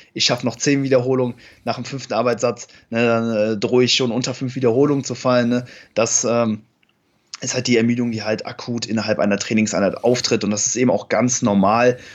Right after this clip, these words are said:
Und das sollte halt eben auch so sein. Wenn du halt am Ende einer Trainingseinheit immer noch so performst wie am Anfang, hey, ich glaub, dann ist die Chance, dass du dann durch das Training <laughs> adaptieren wirst, sehr, sehr gering. Deswegen, dass die Performance dann im Laufe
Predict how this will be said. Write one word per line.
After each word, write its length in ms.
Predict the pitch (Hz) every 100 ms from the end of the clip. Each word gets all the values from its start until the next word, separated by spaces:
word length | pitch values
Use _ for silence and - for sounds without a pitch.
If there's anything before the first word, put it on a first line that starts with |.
| -
Und 100 | 104
das 140 | 113
sollte 320 | - 127 143 123
halt 160 | 120
eben 160 | 113 117
auch 140 | 110
so 160 | - 107
sein. 420 | 104 117 110 92
Wenn 140 | 101
du 120 | 120 120
halt 140 | 117
am 140 | 117
Ende 360 | 110 123 127 120
einer 220 | 117 117
Trainingseinheit 580 | - 139 131 127 131 123
immer 200 | 147 147
noch 120 | 139
so 300 | - 147 131 - - -
performst 560 | - 135 147 147 160 -
wie 100 | 131
am 120 | 120
Anfang, 360 | 127 151 139 131
hey, 240 | 135 135
ich 120 | 131 127
glaub, 240 | 143 139
dann 240 | 135 131 127 - - -
ist 160 | 127
die 60 | 147
Chance, 480 | - 151 165 - 143
dass 220 | 143 -
du 100 | 139
dann 160 | 139
durch 140 | 139 139
das 160 | 139
Training 420 | - 147 143 139 135
<laughs> 120 | 131
adaptieren 640 | 156 147 135 - 165 147 139
wirst, 280 | 139 123
sehr, 160 | 127 147
sehr 140 | 143
gering. 380 | 123 120 147 147
Deswegen, 400 | 120 - 127 120 123 - - -
dass 140 | 117
die 80 | -
Performance 480 | 117 - 135 135 131
dann 100 | 123
im 140 | 110
Laufe 480 | 113 127 135 123